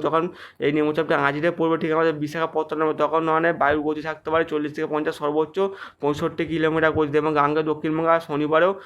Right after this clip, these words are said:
হালকা থেকে মাঝারি বৃষ্টিপাত হবে ঠিক আমাদের প-, মানে, চতুর্থের দিনকে এবং পঞ্চমী হলো আমাদের, না, চতুর্থ, পঞ্চমীর দিনকে এবং আমার ষষ্ঠী হলো আমাদের আঠাশ তারিখে। এবং আঠাশ তারিখে গাঙ্গেয় দক্ষিণবঙ্গে ভারী বৃষ্টিপাতের সম্ভাবনা রয়েছে দুই চব্বিশ পরগনা,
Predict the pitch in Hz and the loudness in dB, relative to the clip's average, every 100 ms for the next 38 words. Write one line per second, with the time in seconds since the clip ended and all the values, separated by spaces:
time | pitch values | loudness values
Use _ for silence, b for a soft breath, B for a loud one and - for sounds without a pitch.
0 | B B 135 147 147 156 156 151 156 156 | B B -4 -2 -2 -2 0 -2 -2 -4
1 | 156 160 160 160 151 151 151 151 160 165 | -6 -4 -4 0 0 0 0 0 2 2
2 | 170 165 147 147 156 165 B B - 151 | 0 -2 -4 0 0 -2 B B -6 -4
3 | 165 151 160 151 160 151 147 156 156 147 | -4 -4 -6 -4 -2 0 0 -2 -2 -4
4 | 147 156 165 160 160 165 160 147 147 143 | -2 -2 -2 0 2 2 0 0 -2 -4
5 | - 156 151 151 151 156 165 160 160 147 | -4 -4 -4 -4 -4 -2 -4 -4 -4 -2
6 | 147 160 160 156 156 151 151 170 170 208 | -2 0 0 -2 -4 -6 -4 -2 0 0
7 | 208 B B 143 151 143 143 165 170 160 | -4 B B 0 2 2 0 -4 -4 -4
8 | 147 143 135 135 147 139 143 151 160 165 | -2 0 0 2 2 2 0 -4 -4 -2
9 | 147 143 151 151 151 156 160 147 139 147 | -2 -2 0 -2 -2 -4 -4 -2 -2 -2
10 | 151 151 156 160 160 156 147 156 160 156 | -2 -6 -4 -2 -2 -4 -4 0 2 2
11 | 156 156 156 156 143 147 147 151 156 165 | 0 -4 -6 -6 -6 -6 -4 -2 2 2